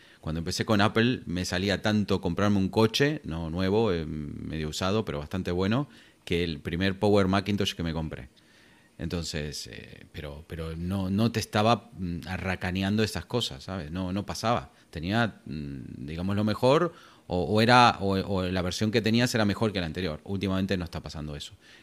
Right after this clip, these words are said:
Y, y, y, y me molesta, me molesta muchísimo. Me molesta mucho que se ahorren diez dólares,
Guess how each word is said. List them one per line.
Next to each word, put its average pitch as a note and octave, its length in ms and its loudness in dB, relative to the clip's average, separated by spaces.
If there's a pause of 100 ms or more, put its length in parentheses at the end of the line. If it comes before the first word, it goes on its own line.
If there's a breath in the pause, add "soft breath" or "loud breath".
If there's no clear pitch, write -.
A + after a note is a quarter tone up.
(120 soft breath)
Y, F#2 100 -4
y, E2 380 -4
y, F2+ 280 -4
y G2 40 -2
me F#2 120 0
molesta, F#2 460 -2
me F2 120 -10
molesta A#2+ 340 -2
muchísimo. D2+ 560 -2
Me C2+ 60 -10
molesta G2 300 -2
mucho G#2 260 0
que F#2 60 -2
se F2+ 100 -4
ahorren F2 200 -2
diez D#2+ 140 -4
dólares, A#2 500 2